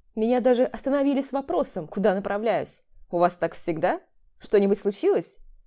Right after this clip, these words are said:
Охраны столько, будто мэра в больнице оперируют". "Работы нет? Почему здесь?" спросила Валерия, не желая отвечать на поставленный вопрос. Не она перекрыла, и не ей отвечать.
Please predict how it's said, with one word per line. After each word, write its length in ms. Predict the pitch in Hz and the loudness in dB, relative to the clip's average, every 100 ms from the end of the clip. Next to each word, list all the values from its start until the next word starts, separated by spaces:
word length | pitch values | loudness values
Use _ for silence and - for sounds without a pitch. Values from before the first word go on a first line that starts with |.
| _ _ _ | _ _ _
Охраны 500 | - 190 196 202 214 | -4 -2 0 0 0
столько, 560 | - - 170 247 160 156 | -6 0 0 0 -6 -8
будто 360 | 175 185 202 262 | -4 -4 0 2
мэра 300 | 254 220 170 | 2 2 0
в 40 | |
больнице 440 | 165 180 180 175 175 | -2 -2 -2 -4 -4
оперируют". 640 | 170 208 175 151 135 - _ _ _ _ _ _ _ _ _ _ _ _ | -2 -2 -2 -2 -6 -12 _ _ _ _ _ _ _ _ _ _ _ _
"Работы 440 | 196 202 262 381 277 | 2 4 4 2 0
нет? 300 | 220 - _ _ | -2 -6 _ _
Почему 360 | - - 349 294 | -10 -4 -2 0
здесь?" 400 | 190 233 - - _ _ _ _ _ _ _ _ _ _ _ | 0 -2 -2 -14 _ _ _ _ _ _ _ _ _ _ _
спросила 460 | - 202 196 185 | -4 -4 -2 -2
Валерия, 520 | 175 175 240 185 131 - _ _ | -2 0 0 -2 -8 -16 _ _
не 120 | 240 | -4
желая 320 | 233 262 214 | 0 0 0
отвечать 440 | 180 175 - 269 269 | -4 -6 -6 -6 -6
на 80 | |
поставленный 540 | 196 180 - 196 196 190 | -8 -8 -6 -6 -4 -4
вопрос. 540 | 208 208 139 - - _ _ _ _ - | -6 -8 -10 -10 -18 _ _ _ _ -6
Не 160 | 214 | -2
она 260 | 254 277 165 | 0 -2 -2
перекрыла, 580 | 165 185 185 160 135 120 _ _ | -4 -6 -4 -4 -6 -10 _ _
и 100 | 175 | -2
не 160 | 254 220 | 0 0
ей 240 | 175 139 | -2 -4
отвечать. 640 | - - 180 - 139 - | -10 -8 -8 -6 -10 -12